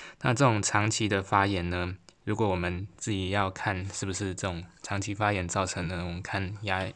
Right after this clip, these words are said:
牙龈萎缩的形状，如果它是一个 U，U 字形的，英文的 U，U shape 的这种，通常都是，呃，慢性牙龈，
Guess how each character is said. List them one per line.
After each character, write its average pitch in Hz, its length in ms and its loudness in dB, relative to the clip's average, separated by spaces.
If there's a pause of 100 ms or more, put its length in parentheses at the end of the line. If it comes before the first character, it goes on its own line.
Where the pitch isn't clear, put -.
(240)
牙 98 140 2
龈 101 180 0
萎 104 140 2
缩 95 200 -2
的 90 100 -2
形 85 240 -4
状， 95 220 -6 (100)
如 98 100 -2
果 98 120 0
它 101 160 0
是 98 140 -2
一 95 40 -2
个 87 140 -2
U，U 107 640 -2
字 110 180 -2
形 - 240 -4
的， 104 220 -10
英 110 200 2
文 92 160 2
的 90 140 -2
U，U 101 680 -4
shape - 440 0
的 76 180 -6 (800)
这 107 100 -2
种， - 180 -2
通 104 220 0
常 95 160 0
都 90 100 0
是， 92 320 -4 (460)
呃， 87 240 -4
慢 95 260 0
性 92 380 -4 (140)
牙 95 160 0
龈， 92 300 -4